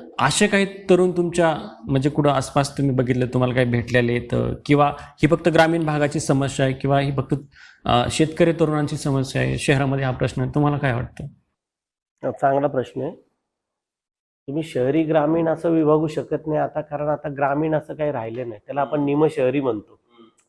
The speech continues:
Speaker 2: कारण आता सगळ्या सुविधा ह्या तशा ग्रामीण ह्याच्यात पोहोचलेल्या आहेत. आणि अशा पद्धतीची लोक मला भेटली का, तर हो, अगदी आता एक चार दिवसापूर्वीचं उदाहरण आहे. मी जिथं राहतो ना, तर माझ्यावरती एक देवधर म्हणून राहतात. तर त्याचा मला रँडम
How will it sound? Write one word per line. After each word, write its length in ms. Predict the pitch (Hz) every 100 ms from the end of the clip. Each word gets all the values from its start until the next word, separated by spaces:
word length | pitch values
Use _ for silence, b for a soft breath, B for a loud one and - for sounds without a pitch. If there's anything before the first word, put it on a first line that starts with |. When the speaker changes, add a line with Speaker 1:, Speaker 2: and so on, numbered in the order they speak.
| _ _ _ _
Speaker 2:
कारण 120 | -
आता 200 | 143 147
सगळ्या 320 | 151 151 147 165
सुविधा 400 | 151 147 151 165
ह्या 220 | 147 170 - -
तशा 220 | 147 175
ग्रामीण 360 | 151 151 151 160
ह्याच्यात 240 | 135 151
पोहोचलेल्या 520 | - 147 143 147 135
आहेत. 120 | 110 - _ _ _ _ _
आणि 160 | 135 165
अशा 280 | 156 -
पद्धतीची 640 | 185 185 156 175 180 156 185
लोक 220 | 180 185
मला 240 | 185 180
भेटली 380 | 185 160 160 170
का, 140 | 160 170
तर 180 | 170
हो, 440 | 160 165 147 - _ _ _ _ _ -
अगदी 300 | 127 147 170
आता 200 | 170 175
एक 180 | 147
चार 180 | - 160
दिवसापूर्वीचं 680 | 156 156 160 147 156 156 156
उदाहरण 380 | 147 139 139 139
आहे. 100 | 151 190 135
मी 340 | 127 147 165
जिथं 200 | 143 143
राहतो 360 | 160 135 135 165
ना, 120 | 139 151 _ _ _ _ _ -
तर 60 |
माझ्यावरती 640 | 151 143 147 165 151 151 165
एक 120 | - _
देवधर 400 | 135 143 139 156
म्हणून 300 | 147 139 139
राहतात. 280 | 117 104 135 - _ 120 120 - _ _ _
तर 40 | 147
त्याचा 180 | 180 190
मला 180 | 185 185
रँडम 360 | 170 170 170